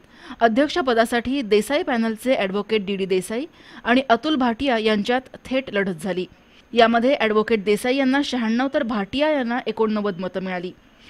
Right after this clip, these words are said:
आणि देसाई अवघ्या सात मतांनी अध्यक्ष म्हणून निवडून आले. उपाध्यक्षपदी केदार साळोखे आणि सचिवपदी सनराज पाटील यांची बिनविरोध निवड झाली.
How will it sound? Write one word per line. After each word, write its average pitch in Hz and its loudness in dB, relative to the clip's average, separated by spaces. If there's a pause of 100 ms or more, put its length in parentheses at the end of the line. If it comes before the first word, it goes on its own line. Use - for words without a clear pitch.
(120)
आणि 240 2
देसाई 233 2
अवघ्या 233 0
सात 269 -4
मतांनी 233 -2
अध्यक्ष 202 -6
म्हणून 254 -2
निवडून 202 -4
आले. 190 -4 (600)
उपाध्यक्षपदी 233 2
केदार 208 0
साळोखे 208 -6 (340)
आणि 254 2
सचिवपदी 277 -2 (140)
सनराज 226 0
पाटील 214 -6
यांची 254 -4
बिनविरोध 269 -2
निवड 202 -2
झाली. 196 -6